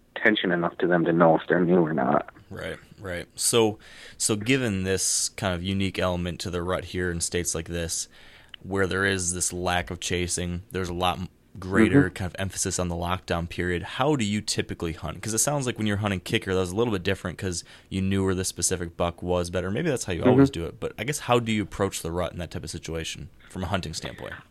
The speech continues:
Speaker 1: The, I really, I really have to, I really rely on the trail cameras. And if I don't have a picture of a mature deer, um, before the twenty-fifth, twenty-sixth of October, I'm not gonna hunt there. And,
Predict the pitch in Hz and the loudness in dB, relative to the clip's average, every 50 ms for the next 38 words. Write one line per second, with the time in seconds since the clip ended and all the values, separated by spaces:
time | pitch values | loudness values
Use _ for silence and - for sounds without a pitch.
0 | _ - 151 - - - - - - - - - _ - - - - - - - | _ 8 8 8 8 2 -4 -12 -20 -20 -20 -20 _ 0 2 2 4 4 2 4
1 | - - 135 143 135 139 139 156 165 165 180 180 170 160 151 - - - 113 120 | 8 8 10 12 12 12 12 12 12 12 10 10 10 10 6 4 4 4 6 6
2 | 117 120 135 147 160 156 139 143 135 123 127 131 - - - 127 120 110 95 - | 8 8 10 10 12 10 10 10 8 8 8 6 4 -2 -4 -2 -2 -2 0 2
3 | 113 113 107 107 113 113 123 139 139 131 131 123 120 120 113 113 117 113 110 107 | 2 2 4 2 2 6 8 8 8 8 8 6 6 6 6 6 6 6 4 2
4 | 107 - - 110 107 107 - 110 92 87 90 90 87 87 101 87 90 - - - | -2 0 2 2 2 2 2 -2 -4 -2 -2 -4 -6 -6 -8 -8 -8 -6 4 6
5 | 101 117 127 139 135 - - 117 110 107 107 110 - - 120 110 - - 110 104 | 8 10 10 8 8 6 6 6 8 8 6 4 2 0 0 0 6 6 6 6
6 | 101 98 98 95 - - - 104 107 104 - 98 95 90 90 85 87 87 - _ | 6 4 -2 -4 -4 2 2 4 4 2 2 0 2 4 4 4 4 2 0 _
7 | _ _ _ _ - - 92 85 82 85 85 85 85 87 - _ - - - - | _ _ _ _ -4 -2 0 2 2 2 2 0 -2 -4 -6 _ -20 -20 -20 -20
8 | - - - - 190 - - - 113 107 107 104 104 104 104 98 95 98 - - | -20 -4 0 2 2 2 6 8 10 12 12 12 12 12 12 10 8 6 2 -6
9 | - - - - - - - - - - - _ _ _ 120 113 - - 123 113 | -16 -20 -20 -20 -20 -20 -20 -20 -20 -20 -20 _ _ _ 4 4 6 8 8 8
10 | 110 110 - - - 107 104 - - - 110 101 95 - - - 85 - - - | 8 8 8 8 8 8 8 6 4 6 6 6 6 4 6 4 4 6 6 4
11 | 104 92 90 87 90 - - - 104 98 101 107 110 107 98 95 95 95 85 82 | 4 6 6 4 4 2 4 8 8 8 8 10 8 8 8 8 8 6 4 4
12 | 78 78 82 85 80 78 - 78 - - - - _ _ _ _ _ _ _ - | 2 2 0 0 0 -2 -4 -6 -8 -8 -10 -14 _ _ _ _ _ _ _ -20
13 | _ _ _ - - 101 98 92 90 90 87 80 | _ _ _ -2 4 6 6 8 8 6 4 2